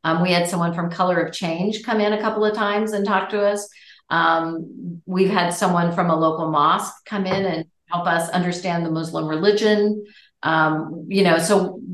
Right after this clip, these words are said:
kind of also what's going on at the time. If there's something topical that's appropriate, we might also,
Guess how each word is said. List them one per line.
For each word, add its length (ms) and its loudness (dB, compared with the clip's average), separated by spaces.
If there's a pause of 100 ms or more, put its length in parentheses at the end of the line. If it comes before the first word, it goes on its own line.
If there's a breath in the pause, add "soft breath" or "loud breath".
(240)
kind 220 4
of 80 4
also 360 4
what's 180 2
going 340 2
on 360 0
at 240 -4
the 120 -6
time. 520 2
If 140 0
there's 220 -2
something 600 -4 (300)
topical 640 2
that's 180 0
appropriate, 680 2
we 120 -2
might 220 0
also, 680 -4